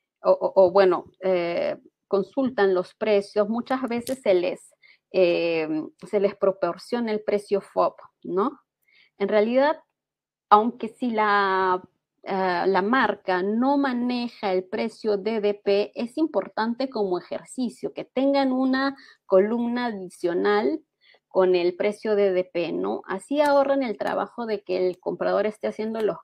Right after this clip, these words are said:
cálculos, ¿no? Y así se pueda dar una idea de la margen, del margen de ganancia.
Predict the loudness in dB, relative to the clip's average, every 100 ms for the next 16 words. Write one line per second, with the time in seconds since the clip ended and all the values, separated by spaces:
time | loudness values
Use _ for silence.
0 | _ -4 -2 -2 -4 -6 -6 -6 -6 -6
1 | -4 -6 -8 -12 -8 -4 -2 -2 -4 -2
2 | 0 2 2 2 2 0 0 -2 -4 -6
3 | -6 0 2 2 0 -4 -4 0 0 0
4 | -2 -2 -4 -8 -16 -20